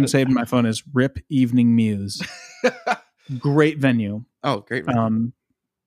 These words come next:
Speaker 1: Hope
Speaker 2: we
Speaker 1: it's
Speaker 2: should get into
Speaker 1: still
Speaker 2: that tour next time.
Speaker 1: Oh yeah, I like this. I, I didn't, I didn't, uh, I didn't, I didn't think,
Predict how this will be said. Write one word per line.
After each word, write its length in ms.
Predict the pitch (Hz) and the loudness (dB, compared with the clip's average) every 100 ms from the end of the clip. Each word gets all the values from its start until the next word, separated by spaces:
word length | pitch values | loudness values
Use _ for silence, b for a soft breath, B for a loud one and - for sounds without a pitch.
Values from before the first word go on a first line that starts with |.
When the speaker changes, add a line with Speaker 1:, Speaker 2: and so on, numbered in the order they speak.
| _ _ _ _ _ _ | _ _ _ _ _ _
Speaker 1:
Hope 120 | 143 156 | 4 6
Speaker 2:
we 60 | |
Speaker 1:
it's 80 | 160 | 6
Speaker 2:
should 80 | 180 | 6
get 100 | 175 | 4
into 120 | 165 | 4
Speaker 1:
still 80 | 139 | 2
Speaker 2:
that 100 | 123 | 2
tour 280 | - 135 120 | 2 4 4
next 200 | 113 107 | 0 -2
time. 340 | 120 107 113 - _ - | -2 -2 -2 -6 _ -8
Speaker 1:
Oh 140 | 120 | -6
yeah, 200 | 95 101 - _ _ _ | -4 -6 -8 _ _ _
I 80 | 180 | 2
like 220 | 233 254 | 2 0
this. 180 | 120 110 | -2 -2
I, 240 | 127 170 175 | 2 2 2
I 120 | 160 | 0
didn't, 260 | 190 185 - | 0 -4 -4
I 100 | 135 | -4
didn't, 320 | 175 175 147 | -4 -6 -6
uh, 320 | 156 143 139 131 b b b b _ _ | -4 -2 -2 -4 b b b b _ _
I 60 | 117 | -6
didn't, 320 | 135 135 123 - | -2 -4 -6 -8
I 60 | |
didn't 160 | 127 131 | -8 -6
think, 300 | - 135 - | -6 -6 -8